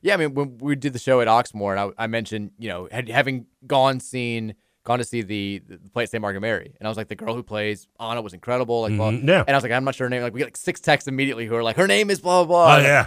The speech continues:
Speaker 1: It's just, it's, it's a, it's a small city. Uh, last texter before we go to break, they said, uh, Texas says, "These are all from Weezer's Okay But Unnecessary Covers album."
Speaker 2: That is correct.
Speaker 1: There you go.
Speaker 2: It's a Weezer Wednesday, baby.
Speaker 1: Weezer Wednesday. We will, uh,
Speaker 2: Not just me talking.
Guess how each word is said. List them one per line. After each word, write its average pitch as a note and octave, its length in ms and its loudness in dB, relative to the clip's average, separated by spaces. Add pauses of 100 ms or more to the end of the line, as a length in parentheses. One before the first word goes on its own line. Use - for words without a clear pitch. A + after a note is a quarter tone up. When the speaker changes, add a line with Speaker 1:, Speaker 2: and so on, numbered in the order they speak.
Speaker 1:
It's D3 260 -2
just, A#2+ 180 -2
it's, A#2+ 140 -4
it's - 180 -10
a, A#2+ 140 -4
it's G#2 180 -14
a - 40 -20
small A#2+ 240 -12
city. F#2+ 280 -16 (320)
Uh, C3 140 6
last E3+ 280 6
texter C#3+ 180 2
before A2 180 -6
we A#2+ 60 -2
go A#2 60 2
to G2+ 60 -2
break, G#2+ 220 0
they G#2 80 -4
said, G#2 220 -6 (180)
uh, G2+ 60 -10
Texas G#2 240 -8
says, G#2 100 -10
"These A#2 180 -6
are B2 80 -2
all B2+ 220 6
from A#2 240 -6
Weezer's C3+ 360 -2 (120)
Okay C3+ 420 2
But A#2 220 -2
Unnecessary A#2 580 -2
Covers F#2+ 320 -6
album." D2+ 360 -16 (360)
Speaker 2:
That C#2 140 -16
is C#2 100 -20
correct. B2 300 -6
Speaker 1:
There G2+ 120 -4
you G2+ 60 -2
go. F2+ 240 -4 (120)
Speaker 2:
It's - 80 -2
a - 20 6
Weezer G3 420 6
Wednesday, A#3+ 420 8
baby. F3+ 460 6 (280)
Speaker 1:
Weezer G3+ 320 4
Wednesday. C3 580 4 (520)
We B2 140 -2
will, B2 260 4
uh, A#2 180 6
Speaker 2:
Not A#2 80 4
just F3 160 2
me F3+ 140 4
talking. B2 500 4